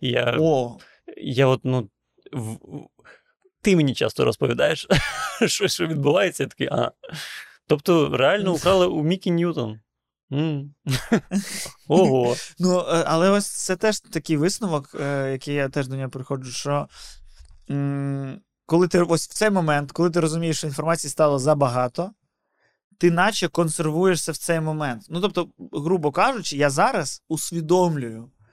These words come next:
Speaker 2: що в цілому ми можемо порішати там монтаж відео, ще щось, ще щось, ще щось,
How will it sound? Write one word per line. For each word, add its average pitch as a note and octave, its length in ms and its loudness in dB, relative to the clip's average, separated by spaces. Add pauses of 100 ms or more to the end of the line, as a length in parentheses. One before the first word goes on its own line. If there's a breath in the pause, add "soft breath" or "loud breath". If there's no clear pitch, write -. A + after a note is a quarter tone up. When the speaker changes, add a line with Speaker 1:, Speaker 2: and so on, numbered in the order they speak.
(380 soft breath)
Speaker 2:
що - 260 -4
в D3+ 80 -4
цілому E3 800 -4 (580)
ми D#3 160 0
можемо F3 400 2
порішати D#3+ 680 2
там C#3+ 420 -8
монтаж D#3+ 680 -2
відео, D#3+ 520 0
ще D#3+ 220 -4
щось, D3 200 -10
ще D#3 160 -6
щось, C#3+ 160 -12
ще E3 200 -4
щось, - 380 -10